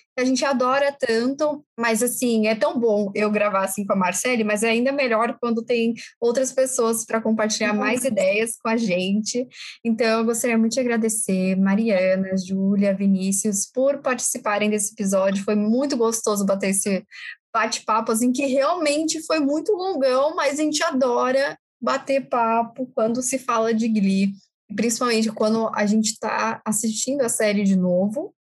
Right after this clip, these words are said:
Speaker 1: e com outras ideias e perspectivas. Então, eu gostaria muito de agradecer vocês por terem participado.
Speaker 2: É, eu acho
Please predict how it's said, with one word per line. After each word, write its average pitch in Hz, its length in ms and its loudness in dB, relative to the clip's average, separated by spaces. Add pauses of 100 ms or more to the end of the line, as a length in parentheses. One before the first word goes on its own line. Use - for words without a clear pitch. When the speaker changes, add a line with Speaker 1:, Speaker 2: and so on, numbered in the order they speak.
(440)
Speaker 1:
e 214 160 0
com 214 260 0
outras 208 420 0
ideias 196 440 2
e - 80 -10
perspectivas. 196 800 -4
Então, 185 160 0
eu 196 60 2
gostaria 196 300 0
muito 196 180 2
de - 100 -6
agradecer 202 500 0
vocês 196 500 -2
por 226 120 -10
terem 226 200 0
participado. 185 840 -4 (840)
Speaker 2:
É, 226 280 -6 (420)
eu 240 140 0
acho 262 340 -2